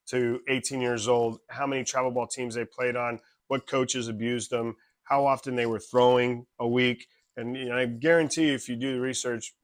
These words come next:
m-, most of them threw multiple times a week. Most of them didn't keep track of pitch counts, and it's adding up here. And, and when they get to this point, um, you know, they're, they've already got a lot of wear and tear on them, on their arms, and we're seeing it now. Um,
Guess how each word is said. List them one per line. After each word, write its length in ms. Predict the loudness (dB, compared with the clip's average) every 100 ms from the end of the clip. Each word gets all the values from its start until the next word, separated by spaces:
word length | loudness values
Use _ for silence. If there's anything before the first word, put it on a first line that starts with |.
| -16
m-, 120 | -14 -4
most 400 | 0 2 0 -2
of 80 | -4
them 180 | -6
threw 140 | -6 -2
multiple 420 | 0 0 -4 -8
times 300 | -4 -4 -4
a 40 |
week. 360 | -2 0 0 -2
Most 260 | -6 -6 -6
of 40 |
them 120 | -8
didn't 220 | -8 -10
keep 200 | -12 -14
track 280 | -8 -8 -8 -10
of 120 | -10
pitch 280 | -8 -6 -4
counts, 360 | -2 -2 -6 _ -20 -20 -6
and 380 | 2 4 4 0 -6
it's 180 | -4 2
adding 320 | 2 4 4
up 200 | 4 0
here. 340 | -6 -6 -8 _ -8
And, 300 | -4 -4 -4
and 180 | -4 -2
when 140 | -2
they 100 | -2
get 220 | -2 -2 -2
to 100 | -6
this 160 | -6
point, 400 | -4 0 0 -2 _ _ _ -10
um, 460 | -4 -4 -4 -6 -4
you 140 | 0
know, 200 | 2 2
they're, 320 | 0 -2 -4 -6
they've 180 | -4 0
already 240 | 0 0
got 320 | 0 0 0 -2
a 80 |
lot 220 | -4 -2 -2
of 80 |
wear 220 | -2 -4 -6
and 100 | -6
tear 240 | -4 -2
on 140 | -2
them, 260 | -2 -4 -6 -10
on 140 | -8
their 180 | -6 -4
arms, 440 | -4 -2 -4 -6 -12 _ _ -10
and 220 | -6 -4
we're 100 | -2
seeing 360 | 0 0 0 0
it 140 | -2
now. 380 | -2 0 -2 -4 _ _ _
Um, 520 | -6 -4 -4 -6 -10